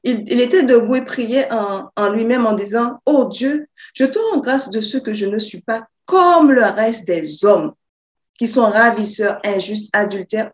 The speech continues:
ou même comme ce publicain. Je jeûne deux fois la semaine, je donne la dîme de tous mes revenus. »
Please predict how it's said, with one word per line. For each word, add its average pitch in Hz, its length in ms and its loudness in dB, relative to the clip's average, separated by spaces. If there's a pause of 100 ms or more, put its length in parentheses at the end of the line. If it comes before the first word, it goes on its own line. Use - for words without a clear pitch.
ou 294 80 6
même 381 300 4
comme 311 180 4
ce 285 120 0
publicain. 233 840 0 (540)
Je 247 160 2
jeûne 294 300 4
deux 415 220 4
fois 254 200 0
la 233 120 4
semaine, 220 400 -6
je 233 100 -2
donne 277 220 -2
la 220 160 -2
dîme 202 220 -6
de 175 160 -8 (100)
tous 330 160 0
mes 196 140 0
revenus. » 170 480 -12